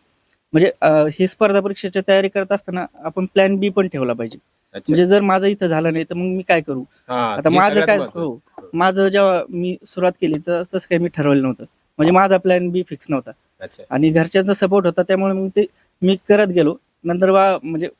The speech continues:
Speaker 1: वाटलं होतं की आपण नंतर नाही झालं कुठे काही, मग आपण एक शेती तरी करू, कारण मी एक ॲग्रिकल्चर ग्रॅज्युएट आहे,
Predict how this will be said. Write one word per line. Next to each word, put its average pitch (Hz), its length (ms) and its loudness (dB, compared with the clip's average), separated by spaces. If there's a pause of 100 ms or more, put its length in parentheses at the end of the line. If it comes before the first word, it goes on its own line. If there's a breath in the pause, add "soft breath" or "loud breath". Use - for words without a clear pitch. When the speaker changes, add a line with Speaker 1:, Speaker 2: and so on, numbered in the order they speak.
Speaker 1:
वाटलं 190 280 0
होतं 151 120 -2
की 170 120 -4
आपण 185 260 -4 (140)
नंतर 170 320 -6 (100)
नाही 175 260 2
झालं 151 220 -2
कुठे 151 180 -2
काही, 127 200 -4 (420)
मग 151 120 -2
आपण 160 220 0
एक 156 120 -4
शेती 170 440 0
तरी 175 260 2
करू, 143 160 0
कारण - 460 -6
मी 170 160 4
एक 175 160 0
ॲग्रिकल्चर 180 480 0
ग्रॅज्युएट 160 380 0
आहे, 139 100 -8